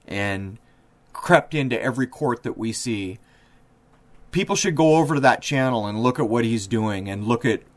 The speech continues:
what he's talking about. Because here is a gentleman who woke up one day, I guess,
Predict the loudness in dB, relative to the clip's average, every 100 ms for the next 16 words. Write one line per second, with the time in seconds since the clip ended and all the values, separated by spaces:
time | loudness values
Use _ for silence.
0 | -20 -16 -2 4 4 4 -4 -2 2 4
1 | 2 -6 -6 -4 -4 -6 -12 -20 -20 _
2 | -2 2 4 6 8 6 4 4 4 4
3 | 2 0 0 0 2 2 4 4 4 2
4 | 0 2 2 4 4 4 2 4 4 0
5 | -6